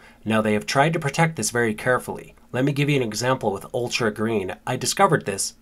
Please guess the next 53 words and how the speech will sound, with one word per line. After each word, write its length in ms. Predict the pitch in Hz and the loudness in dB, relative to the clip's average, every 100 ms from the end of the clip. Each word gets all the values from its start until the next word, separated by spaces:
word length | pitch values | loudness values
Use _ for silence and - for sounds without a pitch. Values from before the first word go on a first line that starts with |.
| _ | _
By 140 | 139 160 | 2 4
the 100 | 135 | 6
way, 180 | 135 120 | 6 6
I 60 | |
used 360 | 110 117 151 - | 2 0 -2 -4
to 40 | |
think 260 | 107 123 113 | -4 -4 -4
this 140 | 104 | -4
programming 520 | - 143 135 120 107 104 | 0 4 4 4 2 2
was 140 | 107 | 2
only 260 | 120 123 123 | 2 2 0
in 120 | 120 | 2
bloodline 520 | 131 156 117 104 98 | 2 2 2 -2 -2
people. 420 | - 95 101 92 - - - - - | -8 -8 -6 -8 -12 -20 -20 -20 -2
I've 140 | 113 | 0
discovered 480 | 113 - 139 131 123 | 2 2 4 6 4
it 140 | 113 | 2
in 200 | 117 117 | 0 2
non-bloodline 840 | 110 123 139 131 107 107 101 98 92 | 4 6 4 4 2 0 0 -4 -6
people, 320 | - 107 101 | -6 -6 -4
but 140 | 117 107 | -4 -4
it's 100 | 107 | -4
a 60 | |
bit 200 | 107 127 | -2 -2
different. 460 | 120 110 92 80 - - - - - | -2 -4 -6 -10 -14 -20 -20 -20 -4
They 140 | 127 | 0
don't 220 | 139 165 | 4 4
want 140 | 139 151 | 4 2
it 120 | 147 | 0
to 60 | 113 | -4
be 120 | 113 | -4
just 240 | 117 107 | -4 -4
the 80 | - | -4
same. 400 | - 107 87 82 - - - - | -4 -4 -6 -12 -16 -20 -20 -4
I 80 | 110 | 2
don't 220 | 151 160 | 2 4
think 180 | 160 151 | 2 4
you'll 140 | 127 | 2
find 320 | - 135 120 | 4 4 4
deep 200 | 110 110 | 0 -4
things 280 | 110 113 107 | -2 -4 0
like 220 | 107 - | -2 -2
Ultra 340 | 107 104 - 104 | -6 -6 -4 -4
Green 340 | 104 101 101 | -2 -2 -4
and 100 | 95 | -8
probably 520 | 80 135 143 131 117 | 0 2 4 2 -2
not 200 | 113 107 | 0 0
even 220 | 110 101 98 | 0 -4 -4
green 300 | 107 113 107 | -4 -4 -4
programming 640 | 131 139 123 104 98 95 | 2 2 2 -2 -4 -8
with 120 | 95 | -6
non-bloodline 760 | 113 110 101 104 104 101 95 90 | 0 0 2 0 0 -2 -6 -6
people. 420 | 127 113 82 - | -8 -6 -8 -12